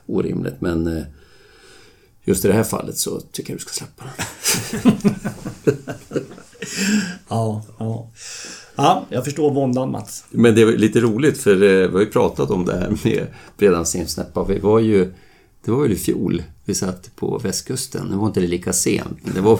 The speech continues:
Speaker 1: väl ändå där i månadsskiftet åtminstone. Det, det var inte utan att man tänkte på att fan, det, det har ju blåst ordentligt, det kan ju komma en brednäbbad nu. Och så,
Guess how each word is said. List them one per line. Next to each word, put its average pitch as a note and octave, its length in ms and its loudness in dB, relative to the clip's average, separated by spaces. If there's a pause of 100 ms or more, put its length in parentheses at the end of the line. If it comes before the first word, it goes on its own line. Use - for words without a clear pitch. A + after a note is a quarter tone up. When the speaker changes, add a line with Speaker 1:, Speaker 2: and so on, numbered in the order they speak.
Speaker 1:
väl - 100 -4
ändå F2+ 200 2
där F2+ 160 -2
i F#2 40 -2
månadsskiftet F#2 800 -2
åtminstone. F#2 500 -8
Det, F#2 360 -2 (240)
det F2+ 60 -2
var F2+ 100 4
inte F2+ 180 2
utan F2+ 340 2
att E2 100 -6
man E2 120 -4
tänkte E2 340 -6
på D#2+ 100 -10
att D2 260 -12
fan, E2+ 360 -12
det, F2+ 320 -10
det F2 60 -8
har E2 60 -10
ju E2 60 -10
blåst F#2+ 400 -6
ordentligt, - 360 -10
det - 60 -14
kan - 100 -8
ju A2 60 -8
komma G#2+ 260 -10
en G#2 60 -10
brednäbbad G2+ 640 -10
nu. - 100 -10 (580)
Och C#3 180 -2
så, - 140 -4